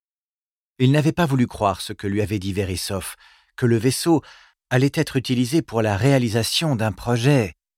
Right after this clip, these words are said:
abominable, que ses canons allaient être braqués sur la grande fondation,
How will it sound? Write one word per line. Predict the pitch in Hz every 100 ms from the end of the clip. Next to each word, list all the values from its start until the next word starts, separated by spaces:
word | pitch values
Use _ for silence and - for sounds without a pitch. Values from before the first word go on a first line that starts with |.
| _ _
abominable, | 110 98 131 120 92 82 73 - - _ _ _ _ _ _
que | -
ses | 123 131
canons | - 123 147 123
allaient | 110 104
être | 120 - 101
braqués | 101 110 - 131
sur | 117 - 101
la | 110
grande | 87 110 113 98
fondation, | - 107 98 - - 92